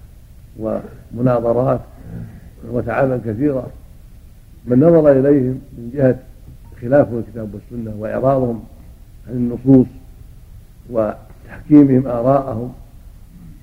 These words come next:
صوب ما قاله الشافعي فيهم، ورأى أنه كلام عظيم صدر من إمام جليل رحمه الله،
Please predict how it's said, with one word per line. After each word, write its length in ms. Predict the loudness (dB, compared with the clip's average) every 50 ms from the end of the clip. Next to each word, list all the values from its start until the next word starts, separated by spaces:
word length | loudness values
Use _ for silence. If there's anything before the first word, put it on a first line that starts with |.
| -20 -20 -20 -18 -4 -2
صوب 280 | 0 2 2 2 4 4
ما 160 | 4 4 2
قاله 320 | 0 -2 -4 -6 -4 -6 -10 -10
الشافعي 340 | -10 -10 -10 -10 -10 -10 -10
فيهم، 280 | -12 -12 -14 -16 -16 -20 -20 -20 -20 -20 -20 -20 -20 -20 -20 -20 -20 -20 -20 -20 -20 -20 -20 -20 -20 -20 -14
ورأى 380 | -6 -2 0 2 2 2 0 0
أنه 380 | 0 0 0 0 -2 -4 -4 -6 -10 -14 -10 -4
كلام 360 | 0 2 2 2 2 0 -2 -6
عظيم 500 | -8 -6 -4 -2 0 0 0 -2 -4 -8 -16 -20 -20 -20 -20 -20 -20 -20 -20 -20 -20 -20 -20 -12 -8
صدر 280 | -4 0 2 2 2 2
من 200 | 0 -2 -2 -2
إمام 340 | -2 0 0 0 -2 -4 -6 -10 -14 -16 -12
جليل 300 | -10 -6 -2 -2 -2 -2
رحمه 380 | -4 -6 -10 -10 -10 -10 -8 -6
الله، 220 | -6 -4 -4 -6